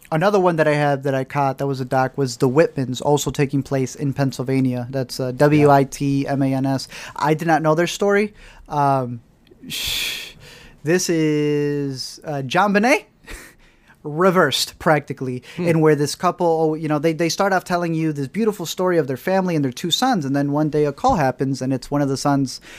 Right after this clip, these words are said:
Speaker 1: calling in the death of his brother, who was
Speaker 2: Hmm.
Speaker 1: beheaded. And from there, you got this crazy journey of following the family and what they had to go through and the court cases that went on, but also all those little tiny laws,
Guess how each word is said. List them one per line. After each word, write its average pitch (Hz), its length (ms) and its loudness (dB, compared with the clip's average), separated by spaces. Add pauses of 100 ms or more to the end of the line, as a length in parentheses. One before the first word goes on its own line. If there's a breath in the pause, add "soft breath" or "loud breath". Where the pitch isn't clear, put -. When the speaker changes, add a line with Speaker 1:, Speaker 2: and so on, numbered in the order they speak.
(180 loud breath)
Speaker 1:
calling 156 300 2
in 147 200 4
the 131 100 0
death 139 380 0
of 135 280 -4
his 131 200 -2
brother, 151 360 0 (600 soft breath)
who 127 140 -4
was 123 320 2
Speaker 2:
Hmm. 104 60 -8
Speaker 1:
beheaded. 131 480 2 (480 loud breath)
And 170 420 2
from 165 220 2
there, 208 240 2
you 151 180 -2
got 151 220 0
this 139 220 -2
crazy 180 640 0
journey 165 320 0
of 147 100 0
following 151 400 2
the 127 80 -2
family 156 420 0
and 131 120 0
what 135 140 0
they 143 120 2
had 147 200 2
to 156 100 -4
go 151 200 2
through 147 500 0
and 127 520 -4
the 117 240 -6
court 151 300 -2
cases 151 340 -2
that 147 140 0
went 147 180 0
on, 147 200 2
but 135 200 0
also 202 360 0
all 175 280 0
those 170 260 0
little 160 200 2
tiny 156 420 0
laws, 135 640 0